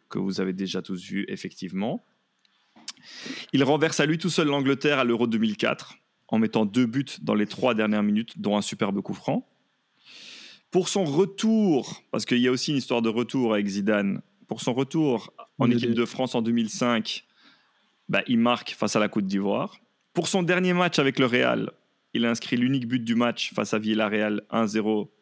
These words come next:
Speaker 1: Comment est-ce qu'il a marqué ? De la tête. Il quitte la scène du foot sur un
Speaker 2: <laughs>
Speaker 1: échec, mais personne ne parlera de la victoire des Italiens, mais surtout de quoi ? Ben, du coup de tête. En deux mille six, il fait une Coupe du Monde de malade, un but en huitième,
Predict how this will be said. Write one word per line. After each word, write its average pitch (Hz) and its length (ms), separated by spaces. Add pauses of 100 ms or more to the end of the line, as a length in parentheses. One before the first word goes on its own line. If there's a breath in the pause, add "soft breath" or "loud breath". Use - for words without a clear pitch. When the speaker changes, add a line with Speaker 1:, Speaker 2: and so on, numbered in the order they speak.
(360)
Speaker 1:
Comment 107 200
est-ce 107 120
qu'il 107 100
a 107 60
marqué ? 98 420 (440)
De 151 140
la 87 140
tête. - 400 (1300 loud breath)
Il 143 160
quitte 170 180
la 151 140
scène 147 220
du 135 140
foot - 260
sur 135 180
un 135 100
Speaker 2:
<laughs> - 0
Speaker 1:
échec, 131 520
mais 120 140
personne 135 360
ne 131 80
parlera 143 400
de 120 80
la 120 80
victoire 120 360
des 110 160
Italiens, 113 360
mais 104 140
surtout 127 340
de 117 100
quoi ? 110 300
Ben, - 200 (260)
du 123 260
coup - 140
de 98 100
tête. - 520 (2500 loud breath)
En 151 360
deux 135 240
mille 185 200
six, - 520
il 117 100
fait 120 140
une 117 80
Coupe 120 200
du 117 120
Monde 120 180
de 110 120
malade, 120 680
un 113 80
but 107 220
en 113 80
huitième, 135 800